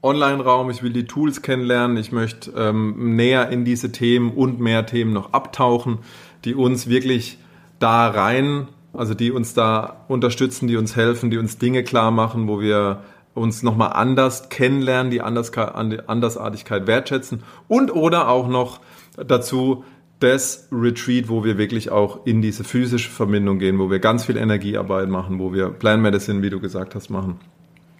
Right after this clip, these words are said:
Aufstellungsarbeit und ganz, ganz viel auch Paarübung, wo ihr nochmal wirklich in diese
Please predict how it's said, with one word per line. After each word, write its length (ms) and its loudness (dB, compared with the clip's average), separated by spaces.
Aufstellungsarbeit 960 0
und 260 4
ganz, 240 0
ganz 200 -2
viel 160 -2
auch 220 -4
Paarübung, 640 0
wo 120 -2
ihr 80 -2
nochmal 340 -2
wirklich 280 -6
in 80 -6
diese 300 -8